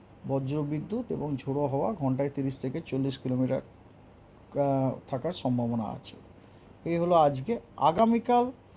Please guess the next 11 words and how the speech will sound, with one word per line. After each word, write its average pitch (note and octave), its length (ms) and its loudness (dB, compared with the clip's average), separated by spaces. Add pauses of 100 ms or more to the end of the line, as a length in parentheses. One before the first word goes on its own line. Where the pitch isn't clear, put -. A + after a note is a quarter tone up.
(460)
দক্ষিণবঙ্গের G#3+ 680 4 (480)
সব G#3 380 4
জেলাগুলোতেই F#3 640 4
বিক্ষিপ্তভাবে, E3 720 -2
আহ, - 1160 -6
বজ্রবিদ্যুৎ D#3 760 -2 (220)
এবং, C#3+ 460 0 (340)
আহ, C3 300 -2
আপনার B2+ 260 -2
ঝোড়ো D3+ 320 0
হাওয়া D3+ 280 2